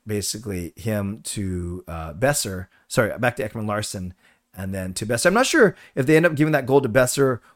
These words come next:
or gave it to Ekman Larsson, 'cause if it, they give it to Ekman Larsson, then Garland gets two primary assists. Regardless, a two-point night for Connor Garland. Good to see him producing as well, no matter what line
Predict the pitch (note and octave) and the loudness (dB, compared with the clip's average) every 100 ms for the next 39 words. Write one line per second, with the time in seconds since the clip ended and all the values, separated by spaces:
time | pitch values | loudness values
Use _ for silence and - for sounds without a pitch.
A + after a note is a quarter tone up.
0 | _ A#2 B2 B2 B2+ G#2 G#2 G#2 G2 G#2 | _ 0 2 2 -2 -4 -4 -4 -2 -4
1 | - A2 G2+ _ - C3 C3+ C#3 C3 C#3 | -4 -8 -8 _ -2 0 2 0 2 2
2 | E3+ D#3+ C#3+ C3 B2 B2+ C#3 A#2 A2+ G#2+ | 2 2 0 0 2 2 2 0 -4 -4
3 | A#2 - A2+ A2 A2 G2+ - - - B2 | -8 -4 -4 -2 -2 -4 -8 -8 -4 0
4 | B2 G#2+ G#2 G2+ F#2 B2 C3 C3+ C3+ - | 0 -2 -6 -8 -6 2 4 6 4 -2
5 | - - _ - - F#3 F3 F3 C#3+ C3+ | -10 -20 _ -12 0 0 2 0 2 2
6 | C3+ - _ _ - B2+ C3 B2 A#2 G#2+ | 0 -2 _ _ -8 -4 0 0 0 0
7 | G#2+ G#2 G2+ _ _ _ C3+ G#2+ A2+ - | 0 -2 -6 _ _ _ -6 -4 -8 -6
8 | A#2 F#2+ G#2+ F#2+ G2+ F#2 F#2 - F#2 F2+ | -6 -2 -4 -4 -6 -6 -6 -6 -6 -6
9 | - F2+ F2+ F#2+ G#2+ F#2 G2 G#2+ G2+ B2 | -8 -6 -6 -4 -2 0 0 0 0 -2
10 | B2+ G#2+ G2+ | -4 -6 -6